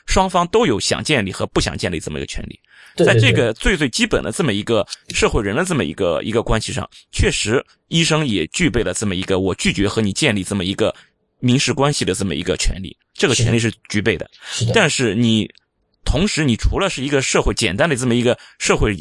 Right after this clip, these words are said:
Speaker 1: 人这么一个，一个角色之外，你还有一个职业的一个角色。所以说你既然有这么一个职业角色，就应该受到这个职业相关的伦理的一些最最最最基本的一些限制，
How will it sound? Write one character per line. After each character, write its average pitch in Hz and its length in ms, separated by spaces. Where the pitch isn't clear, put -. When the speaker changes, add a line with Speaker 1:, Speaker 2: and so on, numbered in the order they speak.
Speaker 1:
人 107 240
这 123 140
么 101 100
一 95 100
个， 92 220
一 110 120
个 107 80
角 110 180
色 110 100
之 110 140
外， 98 180
你 110 140
还 131 220
有 104 180
一 104 80
个 104 140
职 107 220
业 196 140
的 110 40
一 90 80
个 - 60
角 - 180
色。 - 200
所 - 140
以 202 60
说 185 100
你 143 120
既 147 140
然 190 120
有 123 100
这 175 100
么 165 80
一 156 40
个 131 100
职 110 140
业 175 100
角 104 140
色， 110 160
就 139 160
应 165 220
该 185 240
受 214 180
到 139 100
这 127 140
个 95 160
职 110 200
业 175 140
相 131 260
关 127 200
的 104 120
伦 110 260
理 104 100
的 87 100
一 98 80
些 98 220
最 - 220
最 117 160
最 110 160
最 95 160
基 - 200
本 73 160
的 73 80
一 87 60
些 - 120
限 - 220
制， - 160